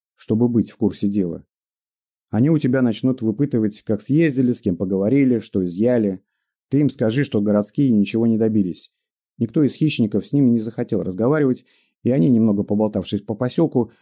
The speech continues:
решили вернуться обратно. Сейчас купили бутылку водки и пошли к себе домой». «Хорошо, так и сделаю», ответил он со всей серьёзностью. «А насчёт водителя не беспокойтесь, он немного не того». Он покрутил пальцем возле виска.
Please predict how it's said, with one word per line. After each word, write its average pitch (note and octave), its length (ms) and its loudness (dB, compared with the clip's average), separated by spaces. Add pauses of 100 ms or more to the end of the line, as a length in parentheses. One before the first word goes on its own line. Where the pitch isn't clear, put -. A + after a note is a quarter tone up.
решили G#2+ 340 0
вернуться G#2 420 0
обратно. G2 460 -4 (600)
Сейчас C#3 320 -2
купили A2+ 300 0
бутылку B2 400 0
водки D#3 280 0
и F#2+ 120 0
пошли G#2 320 -4
к - 60 -12
себе G#2 200 0
домой». F2+ 380 -4 (800)
«Хорошо, E3 440 -2
так - 180 -6
и C3+ 40 0
сделаю», G#2 480 -4 (440)
ответил F#2+ 400 -6
он F2 100 -6
со F#2+ 140 -6
всей F2 180 -8
серьёзностью. F2+ 720 -6 (400)
«А A2 80 -2
насчёт C3 300 -2
водителя D3 420 0
не G2 120 2
беспокойтесь, B2+ 760 -4
он B2 140 0
немного A2 380 -2
не G2 280 -2
того». G#2+ 380 -6 (540)
Он G2 140 -2
покрутил G2 380 -6
пальцем G2 360 -4
возле F#2 220 -4
виска. F2 400 -8